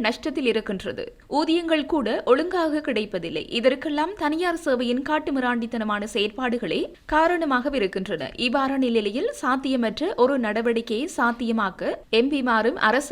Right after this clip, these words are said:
அதிகாரிகளும் அழுத்தங்களை எம் மீது திணிக்கின்றனர். நாம் தனிப்பட்ட ஒரு கட்டமைப்பு, எமக்கான ஒரு வரையறை இருக்கின்றது. இதை நாம் மீறி செயற்படவில்லை. எமது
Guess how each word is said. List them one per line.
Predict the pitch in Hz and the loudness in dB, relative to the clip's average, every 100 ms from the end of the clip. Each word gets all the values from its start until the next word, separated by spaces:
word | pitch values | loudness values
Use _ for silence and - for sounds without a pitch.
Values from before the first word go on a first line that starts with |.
| 269 | 0
அதிகாரிகளும் | 233 247 226 214 170 165 - 233 | 0 0 0 0 -2 -2 0 2
அழுத்தங்களை | 285 294 359 311 254 233 | 2 0 0 2 2 2
எம் | 262 | 2
மீது | 247 254 453 320 | 2 2 0 2
திணிக்கின்றனர். | 262 262 202 190 147 139 - _ 226 | 0 0 -2 -2 -6 -8 -14 _ 0
நாம் | 220 233 294 | 2 2 2
தனிப்பட்ட | 247 254 285 254 240 | 0 2 0 2 4
ஒரு | 240 254 | 2 0
கட்டமைப்பு, | 240 233 156 - - - | -2 -2 -2 -6 -2 0
எமக்கான | 220 233 294 262 254 | 2 0 -2 0 2
ஒரு | 214 | 2
வரையறை | 196 233 262 240 196 | 0 0 0 0 0
இருக்கின்றது. | 180 185 185 147 - 220 | -2 -4 -4 -6 -6 -2
இதை | 220 220 220 | -2 -2 -2
நாம் | 226 277 | -2 0
மீறி | 254 269 269 | 0 0 -2
செயற்படவில்லை. | 247 233 247 196 165 151 - - - 165 | -2 -2 -2 -4 -4 -6 -8 -10 0 2
எமது | 440 | 6